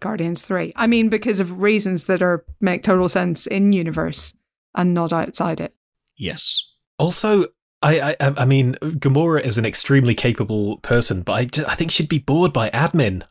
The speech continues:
Speaker 3: I can't see her
Speaker 1: Oh,
Speaker 3: being
Speaker 1: yeah.
Speaker 3: satisfied
Speaker 1: Oh, there's no
Speaker 3: working
Speaker 1: way
Speaker 3: at the
Speaker 1: she works.
Speaker 3: T V A.
Speaker 1: No, there's no way she works behind a desk. My God.
Speaker 2: At Fal Shopaholic wants to know who Loki might have been in love with previously in the M C U. Who knows? Maybe one day we will find out.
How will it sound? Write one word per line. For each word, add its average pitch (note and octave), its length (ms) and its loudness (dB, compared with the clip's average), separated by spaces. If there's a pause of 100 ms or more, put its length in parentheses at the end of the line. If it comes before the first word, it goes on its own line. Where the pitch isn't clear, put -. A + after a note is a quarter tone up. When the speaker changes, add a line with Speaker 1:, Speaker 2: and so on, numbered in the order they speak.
Speaker 3:
I B2+ 40 0
can't E3 240 0
see D3 180 0
her C3+ 120 4
Speaker 1:
Oh, - 20 6
Speaker 3:
being B2 140 4
Speaker 1:
yeah. - 40 2
Speaker 3:
satisfied G2+ 760 0
Speaker 1:
Oh, - 40 0
there's G#3 220 0
no G#3+ 140 4
Speaker 3:
working - 80 4
Speaker 1:
way F3+ 140 2
Speaker 3:
at - 20 0 (100)
the G#3 80 0
Speaker 1:
she F3+ 100 2
works. - 120 2
Speaker 3:
T G3 40 4
V G3 60 4
A. F3+ 120 2
Speaker 1:
No, F#3 180 2
there's F#3+ 180 -2
no G3+ 120 0
way - 140 -4 (100)
she - 120 -6
works F#3+ 220 -6
behind F3+ 240 -4
a F#3 40 -4
desk. E3+ 320 -8
My G#3 140 -6
God. - 320 -8 (540)
Speaker 2:
At C#3 260 0 (160)
Fal D3+ 540 0
Shopaholic A#2+ 840 0 (720)
wants A#2+ 260 2
to C3 80 0
know A#2 180 4
who G#2 160 4
Loki G#2 500 2
might G2+ 220 2
have G#2+ 100 0
been G#2 120 2
in F#2+ 100 2
love G2 220 0
with - 260 -4 (100)
previously A2 600 -2
in G2+ 120 -2
the G#2 160 2
M G2 140 0
C G2+ 200 0
U. A2 340 0
Who A2+ 120 0
knows? D3+ 280 0
Maybe G2+ 160 0
one G2 180 0
day F#2+ 160 0
we F2+ 120 -4
will F#2 120 -2
find F2 380 -6 (100)
out. D#3+ 360 -2